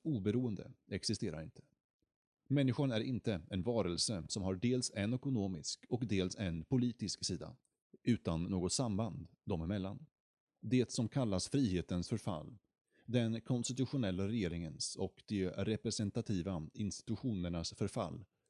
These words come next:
är i själva verket följden av en radikal förändring i de ekonomiska och politiska idéerna. De politiska händelserna är den oundvikliga konsekvensen av förändringen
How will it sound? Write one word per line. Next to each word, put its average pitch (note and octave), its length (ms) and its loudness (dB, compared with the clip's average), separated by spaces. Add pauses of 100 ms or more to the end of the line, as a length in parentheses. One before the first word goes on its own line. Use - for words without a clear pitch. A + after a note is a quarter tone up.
(280)
är A2+ 120 4
i A#2 40 2
själva B2+ 240 4
verket G2 340 2
följden C3 600 0 (220)
av G#2+ 120 2
en F#2+ 140 2
radikal G#2+ 600 2
förändring G#2 560 2
i A2 120 2
de G2 120 0
ekonomiska A2+ 840 0 (200)
och - 260 -2
politiska F2 540 -2
idéerna. F#2 500 -2 (1120)
De C3+ 140 4
politiska D3 500 4
händelserna G2 600 2 (240)
är G2+ 80 0
den F#2+ 140 2
oundvikliga G2+ 680 0
konsekvensen G#2 680 0
av F#2 220 0
förändringen A2+ 800 -4